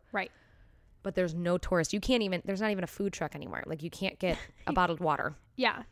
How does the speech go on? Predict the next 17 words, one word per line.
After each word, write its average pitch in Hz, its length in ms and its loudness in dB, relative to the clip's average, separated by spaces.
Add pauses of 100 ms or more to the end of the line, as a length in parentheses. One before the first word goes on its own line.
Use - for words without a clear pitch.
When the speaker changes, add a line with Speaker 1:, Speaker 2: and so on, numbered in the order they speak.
(140)
Speaker 2:
You're 185 140 4
Speaker 1:
So 202 80 0
Speaker 2:
shit 196 120 8
out 175 100 6
of 165 100 2
luck. - 280 -6
Speaker 1:
Right. 202 320 -6 (200)
So 233 160 -4
I 226 200 0
like, 262 240 -2 (220)
I 220 100 0
like 226 220 -2
Riverside. 214 600 -2 (260)
I 233 60 2
also 277 260 4
like 254 260 0
when 220 400 -4